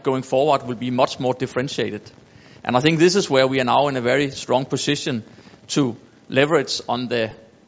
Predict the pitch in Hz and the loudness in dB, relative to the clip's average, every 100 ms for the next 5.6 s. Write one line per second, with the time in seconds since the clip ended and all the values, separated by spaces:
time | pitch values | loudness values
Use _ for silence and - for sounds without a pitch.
0 | - 139 147 160 131 120 123 147 147 - | -2 2 2 2 -4 -4 -4 -4 -4 -2
1 | 143 147 123 127 143 127 - - - - | -2 -2 -2 2 2 0 -4 -12 -20 -20
2 | - - 135 147 117 135 127 120 117 - | -4 0 2 2 2 0 -2 -4 -6 -10
3 | - - _ _ - 123 139 - 135 123 | -20 -20 _ _ -2 2 2 2 -2 0
4 | 113 131 143 127 120 - 123 139 139 127 | 0 0 -2 -6 -4 -2 -2 -2 -4 -2
5 | 127 151 151 - 143 | -2 -4 -4 -2 -2